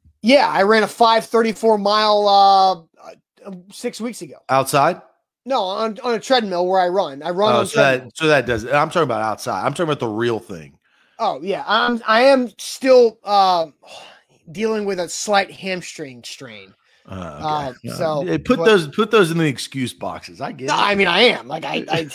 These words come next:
Speaker 1: <laughs> if I don't, if I s-, I sit here for six hours a day in a row and I fill up, get up feeling tight.
Speaker 2: Uh, all right, I got my three games. And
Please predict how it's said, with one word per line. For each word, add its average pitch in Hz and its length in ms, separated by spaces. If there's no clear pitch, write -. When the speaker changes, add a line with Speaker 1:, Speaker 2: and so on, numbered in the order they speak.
Speaker 1:
<laughs> - 220
if 156 160
I 190 160
don't, 190 220
if 180 120
I 233 100
s-, - 220
I 220 120
sit - 320
here 214 200
for 202 160
six - 360
hours 233 320
a 202 60
day 214 260
in 196 40
a 180 80
row 180 400
and 175 120
I 170 180
fill 214 240
up, - 140
get 202 120
up 196 140
feeling 175 220
tight. 165 280
Speaker 2:
Uh, 185 320
all 208 140
right, 160 220
I 175 100
got 202 140
my 175 120
three 156 260
games. 101 500
And 160 520